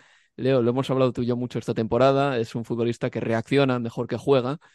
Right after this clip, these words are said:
pero no entiendo por qué, por qué no se perse-, persevera con él como delantero centro ya de aquí hasta el final,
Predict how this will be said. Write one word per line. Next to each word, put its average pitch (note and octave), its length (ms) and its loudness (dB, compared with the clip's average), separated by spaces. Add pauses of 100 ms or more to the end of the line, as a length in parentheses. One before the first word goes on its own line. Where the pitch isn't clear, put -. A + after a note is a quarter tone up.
(1300)
pero A#2 240 0
no C3+ 60 0
entiendo E3+ 320 -4
por B2+ 160 -4
qué, D3+ 240 -2 (240)
por - 140 -4
qué C#3+ 100 -4
no D3 60 -4
se C#3+ 160 -6
perse-, C3+ 440 -2
persevera C3 440 0
con C3 140 -4
él C#3+ 100 -2
como B2 200 -4
delantero A#2 380 -2
centro B2+ 380 -2
ya C3 280 4 (220)
de A#2+ 100 -2
aquí A#2 140 0
hasta C3 180 2
el A#2+ 80 2
final, A#2+ 360 -2